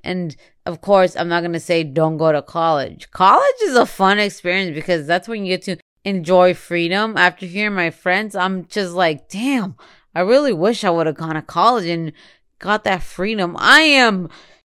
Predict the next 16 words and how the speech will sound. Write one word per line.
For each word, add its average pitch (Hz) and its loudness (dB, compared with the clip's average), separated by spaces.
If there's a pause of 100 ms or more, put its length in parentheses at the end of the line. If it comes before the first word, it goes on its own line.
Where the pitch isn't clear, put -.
(120)
older 240 4
now, 175 0
and 185 -4
for 208 -6
the 208 -2
first 233 -2
time, 233 2
I'm 202 -2
experiencing 208 -6
what 175 -2 (460)
not 196 2
having 196 2
responsibility 180 -2
is 156 -6
like. 151 -2
So 170 -2